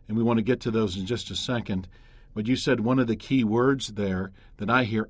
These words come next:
over and over and over again with either the managers that I work with or the leaders of companies that I work with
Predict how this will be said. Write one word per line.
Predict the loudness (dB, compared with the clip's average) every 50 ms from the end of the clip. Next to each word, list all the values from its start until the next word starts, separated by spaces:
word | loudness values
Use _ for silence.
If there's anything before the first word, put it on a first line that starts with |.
| -4 -2
over | 0 2 4 4 4 2 2 0 0 0 -2 -4 -8
and | -10 -8 -8 -8 -8 -6
over | -4 -2 -2 -2 -2 -2 -2 -2 -2 -2 -4
and | -6 -8 -8 -8 -6
over | -4 -4 -2 0 0 0
again | 0 -2 -2 -6 -8 -8 -8 -8 -10 -10 -14 -20 -20 -18 -8 -6
with | -4 -4 0 0
either | 0 0 0 -2
the | -2 -2
managers | -2 0 0 2 2 4 4 4 2 2 2 2 2 2 2 0 -2 -6 -8 -6
that | -4 -2
I | 0 0 0
work | 0 0 0 0 0 -2 -2
with | -2 0 0 0 0 -2 -6 -10 -10
or | -8 -6 -4 -4 -4 -4 -4 -6 -8 -10 -16 -20 -16 -12
the | -8 -8
leaders | -4 0 2 2 4 4 4 2 0
of | -2 -4
companies | -2 -2 -2 -2 -2 0 0 0 0 0
that | -2 -2 -2
I | -2 -2
work | -2 -2 -2 -4 -4 -4 -6
with | -6 -6 -6